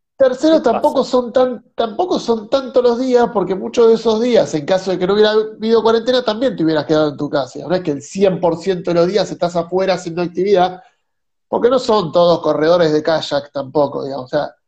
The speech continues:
Speaker 1: digamos, no es que pasabas todos los fines de semana en una isla, en el, no sé,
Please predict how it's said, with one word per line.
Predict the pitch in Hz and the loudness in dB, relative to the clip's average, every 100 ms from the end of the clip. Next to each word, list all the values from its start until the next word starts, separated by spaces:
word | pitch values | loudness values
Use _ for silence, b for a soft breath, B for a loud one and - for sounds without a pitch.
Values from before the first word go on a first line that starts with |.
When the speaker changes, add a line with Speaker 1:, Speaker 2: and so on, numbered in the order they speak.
| _ _ _ _ | _ _ _ _
Speaker 1:
digamos, | - 147 151 _ _ _ | -10 -10 -12 _ _ _
no | 175 208 | 0 0
es | |
que | - | 2
pasabas | 160 151 175 156 | -2 0 -2 0
todos | 190 170 | 2 2
los | 165 | 2
fines | 175 170 | 0 0
de | 151 | -2
semana | 147 156 170 170 | -4 -4 -2 -2
en | |
una | 156 156 151 | -2 -2 0
isla, | 170 170 170 160 | 0 0 0 0
en | 139 | -2
el, | 143 143 143 147 _ _ _ _ _ _ | -6 -8 -12 -16 _ _ _ _ _ _
no | _ | _
sé, | 175 - - | -16 -16 -16